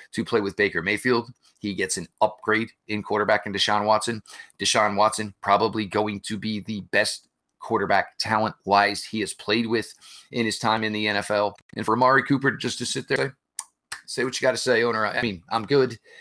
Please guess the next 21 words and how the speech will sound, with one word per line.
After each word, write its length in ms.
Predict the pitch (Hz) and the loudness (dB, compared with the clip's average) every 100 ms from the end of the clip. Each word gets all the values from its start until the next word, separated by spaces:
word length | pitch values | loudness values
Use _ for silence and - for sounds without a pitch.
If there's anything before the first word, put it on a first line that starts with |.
| - | -2
I'm 160 | 104 | 0
getting 240 | 120 123 110 | 2 0 0
paid. 460 | 113 117 113 101 - | 2 2 2 -4 -6
I'm 120 | 98 | -6
in 60 | 90 | -4
a 40 | |
much 300 | 82 107 123 | -2 0 0
better 200 | - 123 | 2 2
situation. 640 | 117 - 110 113 - 113 107 _ - - - | 2 -2 -2 -2 -2 -6 -8 _ -20 -20 -2
Um, 380 | - 98 87 87 - | 2 4 2 -4 -6
you 80 | |
know, 80 | 92 | -2
I'm 100 | 104 | 0
in, 240 | 107 101 85 | 0 -2 -4
I, 100 | 104 - | -4 2
I'm 160 | 117 113 | 2 2
in, 220 | 107 101 | -4 -2
on 220 | 110 120 | 2 4
a 40 | 110 - | 2 0
roster 540 | 107 120 - 120 107 101 _ | 2 2 2 -2 -2 -8 _
where 440 | 120 117 104 95 | -2 2 4 2